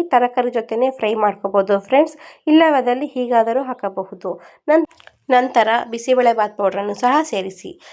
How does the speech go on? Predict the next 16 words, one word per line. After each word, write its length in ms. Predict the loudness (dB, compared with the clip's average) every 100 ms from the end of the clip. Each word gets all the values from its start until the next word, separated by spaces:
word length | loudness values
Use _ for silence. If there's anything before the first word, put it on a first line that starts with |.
| -10
ಬಿಸಿಬೇಳೆ 440 | -6 0 4 4 4
ಬಾತ್ 260 | 2 0 -4
ಪೌಡ್ರಲ್ಲಿರುವಂತಹ 840 | -2 -2 -4 -2 -4 -6 -6 -6
ಖಾರದ 400 | 0 0 0 -4
ಪ್ರಮಾಣ 320 | -8 -8 -6 -10 _ 2
ನಿಮಗೆ 360 | 4 4 4
ಸಾಕಾಗದಿದ್ದಲ್ಲಿ 1000 | 0 -2 -2 -2 -2 -4 -8 -6 -6 -8 -10 -18 _
ಸಾಂಬಾರ್ 460 | 2 2 2 -2 -2
ಪುಡಿಯನ್ನು 380 | -2 0 -2 -4
ಸಹ 220 | 0 0
ಸೇರಿಸಿ 540 | 0 -4 -4 -8 -6 -6 -6 _ _ _ _ _ _ _ _
ಚೆನ್ನಾಗಿ 400 | 2 4 2 -2
ಕೈಯಾಡಿಸಿ. 720 | -2 0 0 -2 -4 -10 -16 -18 _ _ _ _
ಯಾರಿಗಾದರೂ 580 | 2 2 4 2 2 -2 -2
ಬಿಸಿಬೇಳೆ 460 | -4 -6 -2 -2
ಬಾತ್ 240 | -2 -4